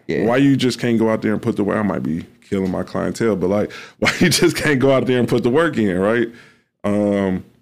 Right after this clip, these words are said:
Speaker 2: so yeah, no, no trainer. I
Speaker 1: But
Speaker 2: was
Speaker 1: it's,
Speaker 2: just
Speaker 1: it's true though, uh, what you're saying, 'cause I used to tell kids all the time, man, like, "What we do in two hours, we do in an hour. What you get
Speaker 2: Yeah.
Speaker 1: out of practice, what it, what you get with your trainer,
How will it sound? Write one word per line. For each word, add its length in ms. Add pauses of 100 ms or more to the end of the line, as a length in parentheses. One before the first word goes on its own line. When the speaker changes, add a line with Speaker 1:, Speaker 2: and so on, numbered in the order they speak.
Speaker 2:
so 160
yeah, 240
no, 300 (120)
no 160
trainer. 380
I 40
Speaker 1:
But 140
Speaker 2:
was 80
Speaker 1:
it's, 120
Speaker 2:
just 100
Speaker 1:
it's 140
true 220
though, 320 (220)
uh, 260
what 200
you're 80
saying, 340
'cause 160
I 60
used 200
to 60
tell 240
kids 220
all 100
the 60
time, 340
man, 180
like, 280 (360)
"What 120
we 140
do 200
in 80
two 220
hours, 500
we 140
do 160
in 40
an 60
hour. 420
What 140
you 60
get 80
Speaker 2:
Yeah. 80
Speaker 1:
out 60
of 60
practice, 680 (120)
what 180
it, 100
what 160
you 80
get 120
with 80
your 100
trainer, 400